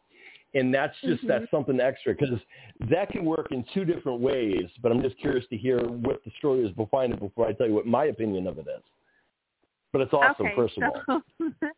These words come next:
Speaker 2: <laughs> we were talking about this earlier, too. So, um, yeah, so I'm glad that you mentioned that about standing out, because that's our sole purpose as a family, is to be unique.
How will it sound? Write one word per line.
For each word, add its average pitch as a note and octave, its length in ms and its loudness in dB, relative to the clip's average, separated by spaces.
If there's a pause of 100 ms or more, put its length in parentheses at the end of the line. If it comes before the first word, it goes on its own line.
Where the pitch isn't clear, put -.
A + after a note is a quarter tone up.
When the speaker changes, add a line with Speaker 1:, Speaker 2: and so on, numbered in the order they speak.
(140)
Speaker 2:
<laughs> - 400 -12
we C4 120 -10
were B3+ 140 0
talking A#3+ 360 -4
about G3 300 -6
this G3+ 120 -10 (120)
earlier, F#3+ 580 -4
too. F3+ 380 -8 (560)
So, G#3+ 640 0 (180)
um, F3+ 800 -2 (400)
yeah, G3 440 2 (160)
so - 100 -2
I'm G#3 180 4
glad G#3 340 -2
that A#3+ 160 -16
you G#3 200 -14
mentioned G3+ 400 -12
that A#3 220 -4
about - 220 -10 (140)
standing F#3 380 -10
out, E3 280 -2
because G#3 320 -2
that's F3 260 2
our F#3+ 140 0 (100)
sole F#3+ 180 2
purpose F3+ 440 -2 (100)
as F#3+ 140 -2
a F3 180 -2
family, F#3+ 640 0 (440)
is F3+ 440 6 (340)
to G3 60 6
be F#3 120 4
unique. F#3 640 2